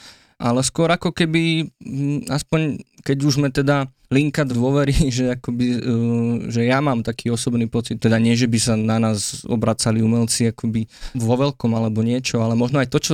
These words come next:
na nás presakuje vlastne z médií, že kto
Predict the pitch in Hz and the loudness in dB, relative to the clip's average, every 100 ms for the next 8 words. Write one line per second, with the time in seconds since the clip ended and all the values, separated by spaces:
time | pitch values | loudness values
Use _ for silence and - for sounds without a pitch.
0 | 131 - 120 123 131 - 120 131 139 - | -2 0 0 0 0 0 -2 0 0 2
1 | 131 120 120 - 117 113 120 123 131 123 | 0 0 -2 -2 0 2 0 2 2 2
2 | 113 117 117 117 117 - - | 0 0 0 0 -2 -6 -2